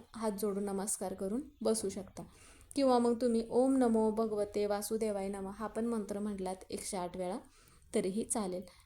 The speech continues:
नंतर मग काय करायचं आहे, त्या गोमती चक्राची आपल्याला पोटली बनवायची आहे.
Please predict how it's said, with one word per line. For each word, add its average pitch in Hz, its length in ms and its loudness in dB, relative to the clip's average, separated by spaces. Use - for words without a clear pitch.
नंतर 220 300 2
मग 240 160 4
काय 240 160 6
करायचं 233 380 2
आहे, 240 240 -2
त्या 247 100 4
गोमती 240 440 4
चक्राची 233 400 0
आपल्याला 214 340 2
पोटली 233 400 2
बनवायची 220 480 0
आहे. 208 320 -6